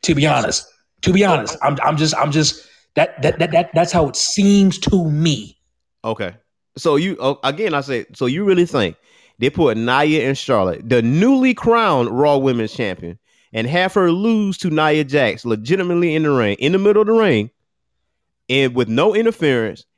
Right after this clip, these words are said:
Speaker 2: and you saying they don't have plans for her after she beat Charlotte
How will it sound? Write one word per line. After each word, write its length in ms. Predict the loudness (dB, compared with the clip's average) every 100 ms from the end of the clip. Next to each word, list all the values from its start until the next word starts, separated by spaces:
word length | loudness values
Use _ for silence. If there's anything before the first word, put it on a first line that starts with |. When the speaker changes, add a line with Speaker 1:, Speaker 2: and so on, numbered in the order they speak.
| -6
Speaker 2:
and 160 | -4
you 120 | -4
saying 360 | -6 -4 -2 -2
they 160 | -2 -6
don't 420 | -4 -2 0 2
have 240 | 2 0 2
plans 260 | 0 2
for 140 | 2 2
her 200 | 2 0
after 220 | -4 -4
she 200 | -6 -6
beat 340 | -4 -4 -6 -10
Charlotte 680 | -12 -2 2 2 4 2